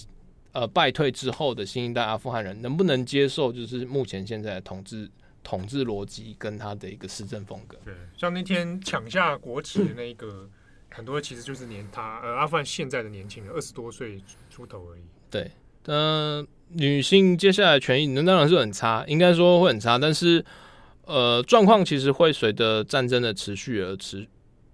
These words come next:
Speaker 1: 呃，逐步恶化。那我们其实很难说，就是我现在开始就一定这些人都不能上街或等等等。
Speaker 2: 嗯。
Speaker 1: 但我，我知道的啦，或者是说我看，就是透过阿富汗记者看到的状况是，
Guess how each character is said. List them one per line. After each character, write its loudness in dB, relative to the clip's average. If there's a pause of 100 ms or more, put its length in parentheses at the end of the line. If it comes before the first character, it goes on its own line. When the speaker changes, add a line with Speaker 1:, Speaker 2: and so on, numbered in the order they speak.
Speaker 1:
呃， -4
逐 -6
步 -6
恶 0
化。 -4 (220)
那 6
我 4
们 0
其 -2
实 0
很 2
难 -6
说， 0
就 -6
是 -2
我 0
现 -2
在 2
开 -2
始 -10
就 -16
一 -10
定 -4
这 -8
些 0
人 -4
都 -6
不 -10
能 -10
上 -10
街 -10
或 -16
等 -16
等 -14
等。 -18 (200)
Speaker 2:
嗯。 -16 (180)
Speaker 1:
但 0 (960)
我， 0
我 6
知 -2
道 4
的 4
啦， -2
或 0
者 2
是 0
说 2
我 4
看， -4
就 -6
是 -2
透 0
过 2
阿 4
富 -4
汗 -2
记 -12
者 -10
看 -8
到 -6
的 -8
状 -12
况 -14
是， -12